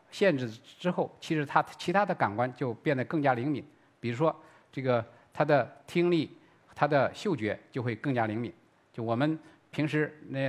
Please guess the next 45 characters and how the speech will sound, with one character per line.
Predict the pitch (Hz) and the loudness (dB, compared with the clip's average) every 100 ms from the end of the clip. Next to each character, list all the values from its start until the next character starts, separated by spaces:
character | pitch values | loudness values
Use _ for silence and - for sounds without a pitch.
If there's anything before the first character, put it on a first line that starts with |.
| 127 120 | -4 -6
呃， | 127 123 113 _ _ | -6 -6 -6 _ _
普 | - 120 | -10 -4
通 | 160 | -2
的 | |
孩 | 143 123 | 2 0
子 | 143 131 | 0 -2
感 | 127 110 | 0 0
受 | 147 | 0
不 | 147 | 2
到 | 143 | 2
的， | 113 - | 2 -4
他 | - | -4
们 | 123 | -4
就 | 113 - - _ | -4 -6 -8 _
特 | - 143 | -4 -2
别 | 110 | 0
敏 | 110 | -4
感。 | 113 - _ _ _ _ - | -8 -14 _ _ _ _ -6
所 | 180 | -2
以 | |
我 | |
们 | 175 | 0
就 | 190 185 | 0 2
想， | 139 110 - - - _ - | 0 0 -6 -20 -20 _ -8
比 | |
如 | 139 | 0
说 | 180 | 4
我 | 151 139 | 4 4
们 | 175 - _ | 2 -4 _
打 | 139 139 | 4 4
印 | 180 | 2
这 | 170 | 4
样 | 160 147 | 4 4
一 | 143 | 4
个， | 147 131 - - | 4 4 -2 -14
这 | 135 | -4
个 | 127 123 110 | 2 2 2
水 | - 156 | 0 -2
果， | 175 120 - - | 2 0 0 -2
打 | 131 131 | 0 2
印 | 156 151 | 2 0
一 | |
个 | 147 135 117 - 117 | 4 4 4 0 2
糕 | 170 | 2
点， | 135 | 2